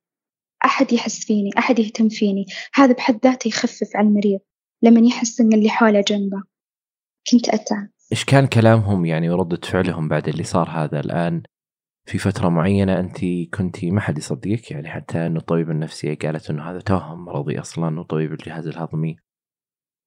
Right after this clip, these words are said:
Speaker 2: والآن، آه، ما بين يعني أيام بسيطة كلها أنتِ، آه، في غرفة العمليات، في عملية، آه، جراحية، آه، في، في لأمر يخص قلبك.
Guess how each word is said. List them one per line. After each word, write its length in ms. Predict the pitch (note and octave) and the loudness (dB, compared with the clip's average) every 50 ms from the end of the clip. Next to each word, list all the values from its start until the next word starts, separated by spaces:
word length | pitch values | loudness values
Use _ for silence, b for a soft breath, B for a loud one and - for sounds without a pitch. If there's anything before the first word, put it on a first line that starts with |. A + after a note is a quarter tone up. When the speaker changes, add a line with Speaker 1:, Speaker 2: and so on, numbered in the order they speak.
| _ - | _ -2
Speaker 2:
والآن، 640 | G2 G2+ - - G#2 G#2+ G#2 G2+ G2 G2+ G2 - - _ _ _ _ _ _ _ - | -2 -2 0 0 2 2 4 4 2 2 0 -2 -6 _ _ _ _ _ _ _ -10
آه، 400 | F2+ F#2 F2+ F2 F2 E2+ D#2 - - | -6 -6 -4 -4 -4 -4 -6 -6 -6
ما 220 | F2+ G2 G2+ G#2 | -4 0 0 2
بين 300 | F#2+ F#2 G#2 G2 F#2+ F#2 | 4 4 4 4 4 4
يعني 680 | F2+ E2+ E2+ D#2+ D2 D#2 D#2 D#2 D#2 D#2+ D#2 D#2 D2+ - | 2 0 0 0 0 0 -2 -2 -2 -2 -4 -4 -4 -2
أيام 380 | - F#2+ G2 G2+ G#2 G2 F2+ E2 | 0 2 4 4 4 4 2 0
بسيطة 380 | E2 - - G2 E2+ - E2+ | -2 -2 -2 -2 -2 -2 -6
كلها 520 | - - - G2+ F#2+ F2+ F#2 F#2 G2 G#2 - _ _ _ _ _ _ _ _ _ _ - - | -6 -2 0 2 2 2 0 0 -2 -4 -6 _ _ _ _ _ _ _ _ _ _ -8 -4
أنتِ، 260 | - F#2+ - - - F2 E2 E2 D#2+ - - | -4 -4 -4 -4 -4 -4 -4 -4 -4 -6 -6
آه، 180 | - E2 D#2 D2+ | -6 -6 -6 -6
في 540 | - - - - - - E2 D#2 D#2 D#2+ | -10 -14 -20 -12 -8 -6 -6 -4 -4 -4
غرفة 380 | E2 - F2+ - G#2 E2 - - | -2 -2 -2 -2 -4 -8 -6 -6
العمليات، 720 | D2 D2+ D#2 D#2 D#2 D#2 D#2+ D#2+ E2 E2+ F#2+ G#2 - - - - - _ _ _ _ _ _ _ _ _ _ _ _ _ _ _ _ _ - | -4 -2 -2 -2 -2 -2 -4 -2 -2 -2 -4 -6 -8 -12 -20 -20 -20 _ _ _ _ _ _ _ _ _ _ _ _ _ _ _ _ _ -20
في 200 | - - - D#2+ | -10 -6 -4 -2
عملية، 500 | D#2 D#2 D#2 D#2+ D#2 D#2+ D#2+ D#2+ D#2+ D#2+ | -2 -2 -4 -4 -4 -4 -4 -4 -4 -4
آه، 360 | - - - - - - E2 | -6 -8 -10 -12 -12 -10 -8
جراحية، 680 | D#2+ - E2+ D#2 D#2 D2+ - F2+ D2+ D#2+ E2 E2 F#2+ b b b b b b b b b b b b - - | -6 -6 -4 -4 -4 -4 -4 -4 -4 -4 -4 -6 -6 b b b b b b b b b b b b -16 -12
آه، 160 | - E2+ E2+ | -10 -10 -10
في، 580 | E2 D#2+ - - E2 D#2+ D#2+ D#2 D2+ D2+ D2+ - | -12 -14 -14 -10 -8 -6 -6 -6 -6 -8 -8 -10
في 400 | - - - - F#2 - - - _ - - - - | -12 -10 -6 -4 -4 -4 -4 -8 _ -20 -16 -10 -8
لأمر 600 | F#2+ E2+ - - F2+ F2+ - - G2+ G2 F#2 F2 | -6 -6 -4 -2 -2 0 0 2 2 2 2 0
يخص 280 | E2 - - F2 - - | -2 -4 -4 -8 -8 -8
قلبك. 580 | - - D2+ D2+ - - A2 - - - - | -6 -6 -6 -6 -6 -10 -14 -16 -18 -20 -20